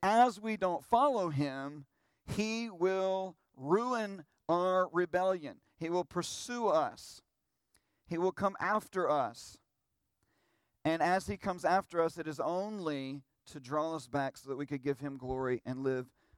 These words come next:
by his grace. In the suffering that we, we experience as we rebel, it is, it is only God trying to tune our frequency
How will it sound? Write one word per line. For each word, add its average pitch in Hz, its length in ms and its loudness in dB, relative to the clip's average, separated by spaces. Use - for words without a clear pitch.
by 131 200 0
his 123 200 -6
grace. 117 520 -4
In 214 360 -2
the 180 420 -4
suffering 170 720 -2
that 143 140 0
we, 151 240 -4
we 147 400 -4
experience 156 880 -6
as 135 220 -2
we 147 100 -8
rebel, 135 640 -4
it 143 140 0
is, 147 300 -6
it 143 100 2
is 143 220 -2
only 190 280 -4
God 156 400 -2
trying 139 280 -4
to 131 100 -12
tune 170 580 -12
our 143 500 -2
frequency 131 920 -4